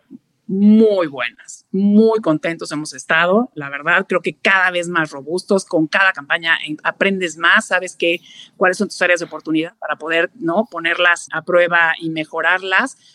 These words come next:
Ha sido también muy padre el hacer esto también, pues, un esfuerzo.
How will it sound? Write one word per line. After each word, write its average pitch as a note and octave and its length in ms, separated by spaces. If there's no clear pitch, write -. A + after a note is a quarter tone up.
Ha F3+ 100
sido G3 320
también E3+ 560
muy G3+ 260
padre F#3 720
el D#3 80
hacer F3 340
esto F#3 380
también, E3+ 420
pues, - 180
un G#3 100
esfuerzo. G3+ 760